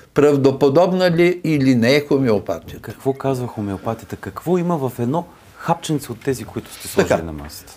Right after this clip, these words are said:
Speaker 1: Сега аз бих могъл да кажа по принцип, че принципа на разреждането, потенцирането на даден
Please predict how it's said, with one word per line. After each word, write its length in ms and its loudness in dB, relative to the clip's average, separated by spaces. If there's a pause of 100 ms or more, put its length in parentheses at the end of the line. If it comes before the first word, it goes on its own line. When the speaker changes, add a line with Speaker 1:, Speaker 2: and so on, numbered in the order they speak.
Speaker 1:
Сега 420 4
аз 300 2
бих 200 2
могъл 520 4
да 400 2 (140)
кажа 440 2 (1600)
по 160 4
принцип, 580 2 (920)
че 280 2 (1600)
принципа 460 2
на 180 4
разреждането, 1000 0 (1300)
потенцирането 1080 0 (420)
на 420 -4 (500)
даден 580 -2